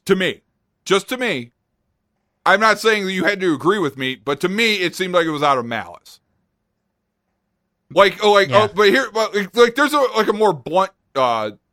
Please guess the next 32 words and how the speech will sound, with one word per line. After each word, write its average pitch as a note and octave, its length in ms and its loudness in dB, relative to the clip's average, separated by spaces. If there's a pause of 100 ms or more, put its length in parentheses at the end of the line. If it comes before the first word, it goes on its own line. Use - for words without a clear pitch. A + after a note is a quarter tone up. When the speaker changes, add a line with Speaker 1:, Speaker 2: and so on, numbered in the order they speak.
(140)
Speaker 1:
description. C#3+ 500 -4 (160)
Like, F#3+ 140 0
my A3 120 2
brother, G3 500 0
my E3 140 -2
brother G3+ 320 0
is C#3+ 100 -6
not D3 300 -4 (460)
the C#3 80 -8
kind D3+ 220 -4
of A#2+ 60 -12
person C3+ 300 -6
to A2+ 60 -12
talk B2+ 240 -2
about G#2+ 400 -4 (200)
anything C#3+ 340 -4
like G2+ 220 -10
this. F#2+ 200 -14
He's B2+ 200 -8
not, B2 340 -4 (320)
he F3+ 60 -2
doesn't F#3+ 240 0
get D#3+ 120 0
political D3 360 -2
or C3+ 140 0
anything A2 240 -10
like G2+ 120 -12
that. G2 120 -12
This A#2 100 -10
is C#3 160 -12
not C3+ 180 -4
his C3 140 -4